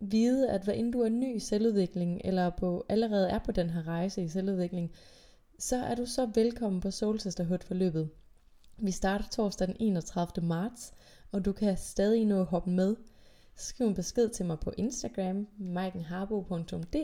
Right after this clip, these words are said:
k, eller på min mail, som er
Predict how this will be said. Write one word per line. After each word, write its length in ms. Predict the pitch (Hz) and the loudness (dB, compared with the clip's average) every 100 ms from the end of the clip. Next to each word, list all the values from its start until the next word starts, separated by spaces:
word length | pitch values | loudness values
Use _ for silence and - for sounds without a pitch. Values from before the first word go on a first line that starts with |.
| 285 | 0
k, 60 | 262 247 - - - - - | -2 -2 -6 -20 -20 -10 0
eller 160 | 226 | 0
på 240 | 220 240 226 | 2 2 2
min 480 | 220 214 202 190 196 - | 2 2 -2 -6 -8 -6
mail, 520 | 196 190 196 240 294 | -2 0 0 -2 -6
som 220 | - 196 | -6 -4
er 120 | 185 | -2